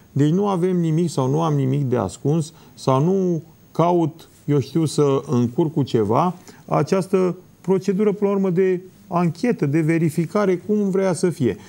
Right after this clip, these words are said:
Uh, probleme, să știți că vor fi în continuare. De ce?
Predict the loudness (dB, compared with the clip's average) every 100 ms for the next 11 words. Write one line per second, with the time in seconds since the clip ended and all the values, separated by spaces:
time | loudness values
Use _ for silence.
0 | -20 -4 0 0 2 0 2 0 0 -2
1 | -4 -2 0 2 2 0 -2 0 0 0
2 | 0 0 0 0 0 -2 -8 -14 -2 -2
3 | 0 0 0